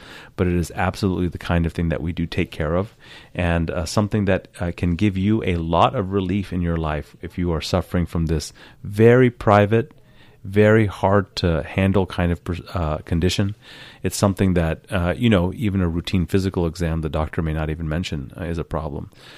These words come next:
So only you'll know if you're, if, if you're, if the head of your penis and the shaft of your penis has, has really retracted into your body,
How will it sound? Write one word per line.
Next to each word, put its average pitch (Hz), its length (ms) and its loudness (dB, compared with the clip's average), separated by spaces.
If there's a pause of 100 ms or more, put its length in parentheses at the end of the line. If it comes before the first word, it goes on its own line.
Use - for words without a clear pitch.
(120)
So - 180 -2
only 110 260 4
you'll 98 280 4
know 80 360 -2
if - 220 -8
you're, 90 320 0 (160)
if, - 260 -6
if - 220 -10
you're, 87 180 0
if - 140 -10
the 87 120 -4
head 107 120 2
of 110 100 2
your 110 100 2
penis 104 360 0
and 85 100 -2
the 78 40 0
shaft 92 280 0
of - 40 -10
your 90 100 -2
penis 90 360 -2
has, 80 240 -8
has 82 180 -6
really 90 240 4
retracted 87 560 -2
into 87 200 -2
your 80 140 0
body, 82 400 0